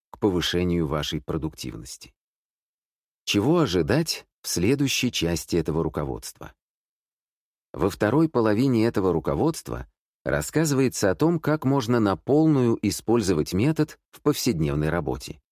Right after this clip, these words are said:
На шестом шаге рассмотрим список дел,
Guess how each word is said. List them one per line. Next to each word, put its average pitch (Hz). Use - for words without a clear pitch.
На 92
шестом 165
шаге 69
рассмотрим 151
список -
дел, 147